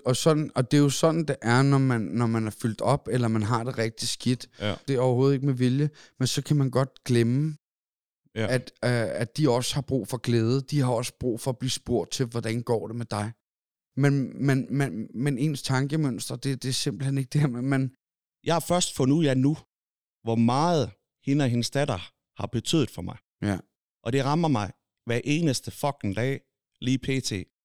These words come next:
Speaker 1: Ja.
Speaker 2: Fordi savnet til hende, det er også det der med, at jeg siger til jer alle sammen, vær nu taknemmelig, vær nu til stede, når I er sammen med familie og venner og børn.
Speaker 1: Ja.
Speaker 2: Fordi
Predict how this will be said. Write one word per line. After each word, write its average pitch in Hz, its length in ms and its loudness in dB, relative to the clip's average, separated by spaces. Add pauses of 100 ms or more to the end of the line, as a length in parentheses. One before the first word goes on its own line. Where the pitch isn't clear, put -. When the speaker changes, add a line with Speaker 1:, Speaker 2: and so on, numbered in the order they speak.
(320)
Speaker 1:
Ja. 92 100 -6 (500)
Speaker 2:
Fordi 135 300 -2 (220)
savnet 143 480 0
til 131 160 0
hende, 160 220 0 (760)
det 143 60 0
er 151 40 2
også 165 160 0
det 170 100 -2
der 165 120 2
med, 151 140 4
at - 20 2
jeg 147 80 2
siger 165 220 -2
til 147 140 -2
jer 123 60 0
alle 143 120 -2
sammen, 131 240 0 (340)
vær 131 140 2
nu 156 200 4
taknemmelig, 147 760 -2 (320)
vær 131 160 2
nu 160 180 4
til 131 220 0
stede, 165 560 2 (380)
når 127 220 2
I 117 120 2
er 107 40 2
sammen 160 420 2
med 90 100 -4
familie 120 480 0
og 92 80 0
venner 120 240 0
og 107 100 -4
børn. 104 260 -2 (180)
Speaker 1:
Ja. 107 220 0 (560)
Speaker 2:
Fordi 131 300 0